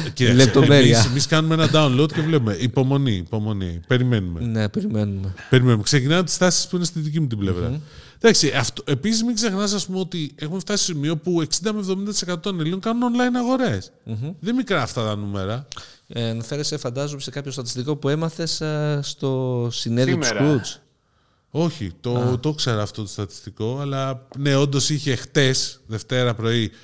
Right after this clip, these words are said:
Speaker 2: η μερίδα το Scrooge. Είχαμε την περασμένη εβδομάδα μια συνάντηση με το Shopflix. Γενικώς έχουμε κινητικότητα, το public έχει νέες υπηρεσίες.
Speaker 1: <laughs>
Speaker 2: Γενικώς, θα έλεγα ότι στο e-commerce θα γίνει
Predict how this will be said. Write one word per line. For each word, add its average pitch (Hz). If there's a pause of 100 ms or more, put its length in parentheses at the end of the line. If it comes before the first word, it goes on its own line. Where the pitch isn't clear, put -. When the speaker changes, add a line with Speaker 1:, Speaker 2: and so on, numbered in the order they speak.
(280)
Speaker 2:
η 113
μερίδα 120
το 107 (120)
Scrooge. 139
Είχαμε 151
την 131
περασμένη 131
εβδομάδα 131
μια 123
συνάντηση 123
με 113
το 104 (100)
Shopflix. 135
Γενικώς 147
έχουμε 170
κινητικότητα, 151
το 139
public 156
έχει 147
νέες 147
υπηρεσίες. 127 (340)
Speaker 1:
<laughs> 120
Speaker 2:
Γενικώς, 156 (680)
θα 117
έλεγα 135
ότι 143
στο 117
e-commerce 131
θα 104
γίνει 123